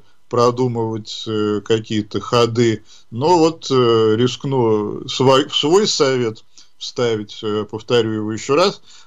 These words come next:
Э, н-, несколько удачных реплик президента, они все положение исправят. Не, не окончательно, нет, но сыгра-, пойдут ему на пользу. В ближайшем, э, же будущем, конечно же,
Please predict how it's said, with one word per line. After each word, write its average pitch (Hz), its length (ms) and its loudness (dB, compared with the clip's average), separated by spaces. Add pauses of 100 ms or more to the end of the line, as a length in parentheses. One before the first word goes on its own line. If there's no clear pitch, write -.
Э, 110 560 -2 (100)
н-, 123 300 -6
несколько 160 540 2
удачных 135 640 0
реплик 123 400 -2
президента, 127 720 -2
они 127 220 -4
все 127 840 0
положение 120 680 0 (340)
исправят. 107 560 -2 (140)
Не, 127 200 0
не 135 140 0
окончательно, 147 720 0
нет, 151 320 -8
но 123 640 -4 (140)
сыгра-, 123 420 0
пойдут 123 380 -2
ему 117 160 -6
на 123 160 -2
пользу. 98 380 -10 (1300)
В 113 100 -6
ближайшем, 160 640 2
э, 135 260 0
же 123 140 -2
будущем, 156 440 -6
конечно 143 460 -2
же, 127 260 0